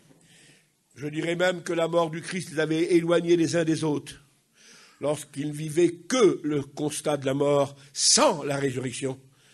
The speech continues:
Mais la résurrection du Seigneur Jésus les a rapprochés des frères et les a unis aux frères, au point que lorsqu'ils revinrent, ils déclarent au verset trente-quatre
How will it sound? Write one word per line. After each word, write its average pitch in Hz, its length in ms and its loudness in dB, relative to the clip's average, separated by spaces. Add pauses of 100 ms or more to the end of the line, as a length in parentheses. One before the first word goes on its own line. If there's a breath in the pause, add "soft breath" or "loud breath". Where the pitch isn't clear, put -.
(380 soft breath)
Mais 139 100 -2
la 151 100 0
résurrection 156 600 -4
du 147 140 -8
Seigneur 147 360 -4
Jésus 139 500 -2 (380 loud breath)
les 143 200 -4
a 151 80 0
rapprochés 147 500 -4
des 117 100 -8
frères 131 480 -4 (380 soft breath)
et 135 80 -4
les 143 180 -2
a 156 160 0
unis 165 280 0
aux 151 60 2
frères, 156 540 -2 (320 soft breath)
au 131 100 -12
point 165 200 0
que 156 120 0
lorsqu'ils 151 380 2
revinrent, 151 460 4
ils 135 140 -2
déclarent 143 360 0
au 135 60 -4
verset 131 180 -6
trente-quatre 147 480 -4